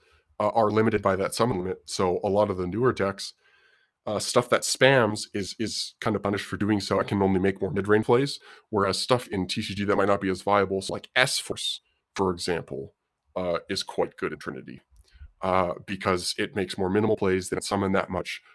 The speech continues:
so a bunch of different strategies can be played. Right now, like, I can tell you historically what was good when I was playing.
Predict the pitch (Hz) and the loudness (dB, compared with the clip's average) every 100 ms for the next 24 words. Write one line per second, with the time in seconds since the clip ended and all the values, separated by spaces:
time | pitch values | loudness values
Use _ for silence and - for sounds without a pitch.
0 | - 101 104 139 101 - 95 - 95 92 | -6 0 2 2 -2 -4 -4 -4 0 0
1 | 95 101 95 104 104 - _ _ 101 95 | -2 -6 -4 -2 -4 -6 _ _ -6 0
2 | 120 175 - 104 92 95 104 101 85 85 | 2 0 -6 -4 0 2 0 0 -4 -6
3 | 95 _ _ _ _ 101 98 - 117 135 | -8 _ _ _ _ -4 -2 2 2 2
4 | 135 135 117 101 - 98 98 107 113 113 | 0 0 0 -4 -6 -4 -2 0 0 -2
5 | 98 - 98 90 92 101 - 120 123 127 | -2 -4 -2 -4 -6 -8 -6 0 0 0